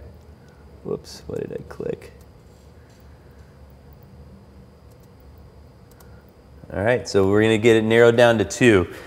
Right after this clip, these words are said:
Now, the two different ones you could select here, Ben, for your customer, um,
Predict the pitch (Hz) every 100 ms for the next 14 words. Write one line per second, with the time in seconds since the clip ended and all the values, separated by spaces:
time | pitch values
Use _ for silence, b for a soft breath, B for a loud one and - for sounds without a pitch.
0 | B B 110 110 107 101 104 - 85 120
1 | 107 - 170 160 156 156 151 135 131 127
2 | 120 120 117 - 117 107 - 127 123 107
3 | 90 98 95 92 87 98 90 85 123 123
4 | - 87 82 80 B B B B - -
5 | 92 87 87 87 85